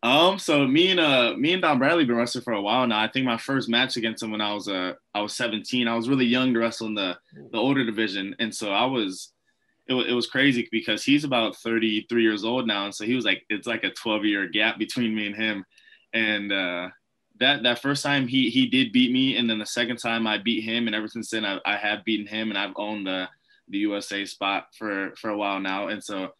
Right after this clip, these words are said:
Speaker 1: he's a, he's a great competitor. He's always been there. And so, but I mean, he's, he's, he's getting older. His, his time has surpassed, and, uh, my time to, to be the champ is, is here, and I look forward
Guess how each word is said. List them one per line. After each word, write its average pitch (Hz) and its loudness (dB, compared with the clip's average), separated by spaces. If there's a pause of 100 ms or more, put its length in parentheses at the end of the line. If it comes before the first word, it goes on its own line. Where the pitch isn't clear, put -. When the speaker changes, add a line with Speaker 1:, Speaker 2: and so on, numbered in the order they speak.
(420)
Speaker 1:
he's 151 2
a, 143 4
he's 127 4
a 120 6
great 127 2
competitor. 120 0
He's 117 4
always 110 0
been 110 -2
there. 110 0
And 107 -4
so, 101 -6
but 101 -4
I 95 2
mean, 107 -2 (720)
he's, 131 4
he's, 120 0
he's 120 -4
getting 120 2
older. 117 0
His, 117 -4
his 107 -2
time 110 -2
has 107 -6
surpassed, 101 -2
and, 98 -4
uh, 95 0
my 101 -4
time 104 -8
to, 90 -8
to 123 -6
be 107 0
the 98 -2
champ 104 -6
is, 92 -6
is 95 -6
here, 104 -2
and 98 -6
I 90 -6
look 92 -8
forward 92 -8